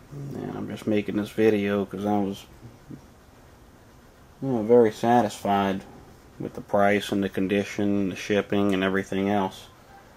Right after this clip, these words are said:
Um, the seller is Five Decades, the number five underscore decades in lowercase. And they're putting up,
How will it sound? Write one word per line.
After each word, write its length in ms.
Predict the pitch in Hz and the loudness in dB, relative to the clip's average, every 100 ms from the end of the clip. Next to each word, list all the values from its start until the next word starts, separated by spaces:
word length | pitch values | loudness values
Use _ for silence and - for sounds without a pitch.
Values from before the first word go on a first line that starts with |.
| - - - | -20 -20 -16
Um, 240 | 110 101 98 | -10 -6 -6
the 60 | |
seller 440 | 98 120 120 113 98 | -4 2 2 2 -2
is 120 | 98 | -8
Five 680 | - 117 123 123 127 123 - - - - - | 2 6 8 6 2 -2 -6 -20 -20 -20 -2
Decades, 920 | 110 110 - 98 - - - - - - - | 2 2 0 -6 -8 -12 -16 -18 -18 -14 -6
the 80 | |
number 380 | 104 107 117 110 | -2 0 0 -2
five 560 | - 113 110 110 107 - | -2 -2 0 0 0 -2
underscore 680 | 104 107 101 - 107 104 101 | -2 -2 -4 -8 -4 -2 -2
decades 840 | - 104 - - - - - - - - - - - - - | -4 -6 -8 -10 -10 -12 -16 -20 -20 -20 -20 -20 -20 -20 -14
in 160 | 110 113 | -8 -6
lowercase. 800 | 110 104 - - - - - - - - - - - - - | -6 -6 -8 -8 -8 -10 -18 -20 -20 -20 -20 -20 -20 -20 -4
And 680 | 104 101 101 101 98 98 98 - - - - - - - - - - - | 0 4 4 4 2 0 -2 -8 -16 -16 -18 -20 -20 -20 -18 -20 -20 -10
they're 120 | - - | -6 -4
putting 380 | - 117 104 | 2 2 4
up, 140 | 104 | 0